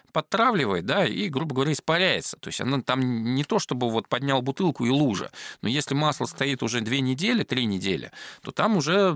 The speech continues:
приличный объём уже отсутствует. При этом всё плотно закрыто, закупорено и, возможно, даже стоит пломба. Третий момент. Обязательно обращайте внимание на торговую марку.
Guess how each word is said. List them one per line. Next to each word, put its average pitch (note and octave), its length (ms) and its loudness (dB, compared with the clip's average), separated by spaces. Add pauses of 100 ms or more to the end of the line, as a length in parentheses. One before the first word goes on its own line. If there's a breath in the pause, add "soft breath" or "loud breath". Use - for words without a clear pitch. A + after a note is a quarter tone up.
приличный A#2+ 840 0
объём B2 420 2
уже A2+ 180 0
отсутствует. - 680 -2
При F2 140 0
этом E3+ 300 0 (240 loud breath)
всё - 240 -2
плотно C#3+ 380 2
закрыто, C#3 560 0
закупорено C3+ 880 0
и, F2+ 220 2
возможно, G2 460 0
даже A2 200 0
стоит C3 280 -2
пломба. D3+ 460 0
Третий G#3 320 0
момент. D#3 500 2
Обязательно B2 920 2
обращайте A2 540 0
внимание A2 680 2
на G#2+ 320 2
торговую A2+ 580 0
марку. B2 480 0